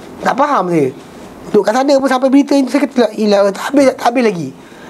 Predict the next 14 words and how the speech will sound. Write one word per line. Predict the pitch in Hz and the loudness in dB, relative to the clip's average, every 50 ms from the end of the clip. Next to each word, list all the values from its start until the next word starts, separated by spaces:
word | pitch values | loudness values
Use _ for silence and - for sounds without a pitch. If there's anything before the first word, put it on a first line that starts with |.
| - | -2
Habis | - 226 247 247 262 320 277 220 | 0 0 0 2 0 -2 0 2
daripada, | 254 254 247 233 254 247 262 254 | 0 0 0 0 0 2 2 2
lepas | 226 226 254 - - - - 320 294 233 | 2 0 0 -4 -4 -4 -2 -2 -2 0
daripada | 226 240 233 - - 233 214 226 294 359 370 - - - - - - - - | 0 0 0 2 0 0 0 0 0 -2 -2 -6 -14 -20 -20 -20 -20 -20 -6
kes, | - - 262 233 - - - - - - - - - - - - - - - - - | -2 0 0 0 0 -4 -8 -10 -12 -14 -16 -16 -16 -16 -16 -14 -14 -10 -6 -2 0
uh, | 190 202 202 | 2 2 2
apa, | 196 233 320 339 240 - - - - - - 208 - - - | 0 0 0 -2 -2 -4 -10 -16 -18 -12 -12 -10 -6 -2 -2
dapat | 214 214 220 185 | 0 0 0 -4
siasatan, | 185 220 220 208 220 214 - 233 254 302 339 - - | -4 -4 -2 -2 -2 -2 0 -2 0 0 -2 -4 -6
apa | - 180 214 | -6 -4 -2
jadi, | 208 214 214 220 302 349 370 - - - - - - - - - - - | 0 0 2 4 4 2 2 0 -4 -12 -20 -20 -20 -20 -20 -20 -8 -4
ha, | 165 156 | 0 2
oh, | 185 233 233 | 2 2 2
senyap. | - 196 180 160 139 - | 2 0 0 0 0 -2